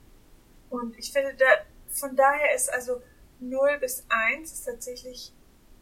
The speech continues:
am schönsten, finde ich. Und dann eins bis zwei ist hart und dann geht's wieder,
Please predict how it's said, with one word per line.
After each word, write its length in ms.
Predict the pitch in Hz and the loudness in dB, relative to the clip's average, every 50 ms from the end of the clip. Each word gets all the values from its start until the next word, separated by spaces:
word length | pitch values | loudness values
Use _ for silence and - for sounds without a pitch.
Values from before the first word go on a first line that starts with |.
| - - - - - - | -20 -20 -20 -18 -12 -8
am 120 | 233 233 | -4 -2
schönsten, 600 | 233 - - - 247 240 254 262 - - - - - | 0 2 2 2 0 -2 -4 -6 -6 -8 -10 -10 -14
finde 260 | - 311 311 302 349 | -16 -16 -14 -14 -14
ich. 120 | 349 - - - - - - - - - - | -16 -16 -18 -20 -20 -20 -20 -20 -20 -16 -6
Und 100 | 247 247 | 0 2
dann 220 | 247 240 208 - | 2 2 2 -2
eins 340 | - 240 233 247 254 - - | -4 -2 -2 -2 -4 -6 -10
bis 260 | - - - - - | -10 -10 -12 -12 -10
zwei 360 | - - - 254 247 247 240 233 | -8 0 4 6 6 6 4 0
ist 240 | 233 - - - | -4 -8 -8 -4
hart 340 | - 233 247 254 294 302 - | 0 4 4 6 4 4 2
und 100 | 254 247 247 | -4 -12 -12
dann 200 | 247 233 233 226 | -12 -12 -12 -10
geht's 300 | 247 247 247 - - - | -10 -10 -8 -10 -10 -10
wieder, 380 | 254 240 247 240 233 233 233 | -6 -4 -4 -4 -4 -6 -8